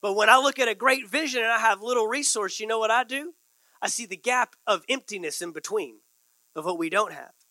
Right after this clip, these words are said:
But Pastor Earl taught us something very early on in Saint Augustine. He said, "We will never call ourselves a small church."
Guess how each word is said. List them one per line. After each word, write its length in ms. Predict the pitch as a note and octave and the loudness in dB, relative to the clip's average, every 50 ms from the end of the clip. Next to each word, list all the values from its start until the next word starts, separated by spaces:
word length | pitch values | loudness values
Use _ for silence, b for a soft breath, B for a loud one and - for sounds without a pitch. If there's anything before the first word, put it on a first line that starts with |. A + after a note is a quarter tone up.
| _ _ _ _ _ _ _ _ _ _ _ _ _ _ _ _ _ _ _ _ | _ _ _ _ _ _ _ _ _ _ _ _ _ _ _ _ _ _ _ _
But 80 | - | -8
Pastor 320 | - - G#3 G#3 - - G3 | -4 -2 -2 -2 -2 -6 -6
Earl 220 | F#3+ G#3 G3+ F3+ | -4 -6 -6 -6
taught 260 | - - G3 - F3+ | -8 -10 -10 -8 -8
us 100 | E3+ D#3 | -8 -8
something 380 | - - F#3 F3 - E3+ D3+ D3 | -6 -6 -6 -6 -6 -10 -10 -6
very 280 | D#3 F#3+ G3+ G3+ G3 G3 | -2 -2 0 0 0 -2
early 280 | G3 F#3+ F#3 F3+ F3+ | -2 -2 -4 -4 -4
on 260 | F3+ F#3 F3+ E3 C#3+ - b b b b b b | -4 -2 -2 -4 -4 -8 b b b b b b
in 140 | b E3 E3 | b -6 -4
Saint 260 | D#3+ - F#3+ F3 E3+ | -4 -2 -2 0 0
Augustine. 420 | F3 F3+ F3 E3 - - E3+ D#3 D3 | -2 -2 -2 -6 -8 -8 -8 -8 -8
He 120 | D#3+ E3+ | -8 -6
said, 240 | - - F#3 D#3+ D3+ | -4 -4 -4 -4 -4
"We 140 | E3 F3 D#3+ | -4 -6 -6
will 240 | D#3+ D3+ C#3+ D3 | -8 -10 -12 -12
never 500 | C#3+ D3 D#3+ E3+ F#3 G#3 G#3+ G#3 G#3 F#3 | -12 -12 -10 -4 -2 -2 -2 -2 -4 -6
call 320 | D#3+ - - F3+ - D#3+ D3+ | -8 -8 -8 -10 -8 -8 -8
ourselves 560 | C#3+ C3+ - - D#3 C#3+ C3 B2+ A#2 - - b b b b b | -8 -8 -8 -8 -6 -8 -8 -10 -12 -16 -20 b b b b b
a 60 | - | -6
small 420 | - - - D#3 D3 C#3 C3+ C3 | -6 -6 -6 -6 -6 -6 -6 -6
church." 540 | B2 - - B2+ A2 - - - - - - | -8 -10 -12 -14 -14 -16 -20 -20 -20 -20 -20